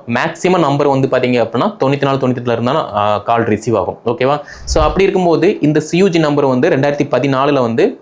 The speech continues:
ஆ, இன்ட்ரோ அறிமுகப்படுத்துறாங்க. ஓகேவா? அடுத்து ரெண்டாயிரத்தி பதினைந்து மிக மிக முக்கியமானது, தமிழக காவல்துறையில ஒரு எஃப் ஐ ஆர்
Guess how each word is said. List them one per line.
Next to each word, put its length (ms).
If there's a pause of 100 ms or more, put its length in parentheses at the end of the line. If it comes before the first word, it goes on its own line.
(100)
ஆ, 140
இன்ட்ரோ 640 (160)
அறிமுகப்படுத்துறாங்க. 880
ஓகேவா? 400 (380)
அடுத்து 580 (280)
ரெண்டாயிரத்தி 480
பதினைந்து 680
மிக 160
மிக 200
முக்கியமானது, 840
தமிழக 480
காவல்துறையில 760 (100)
ஒரு 260
எஃப் 180
ஐ 100
ஆர் 160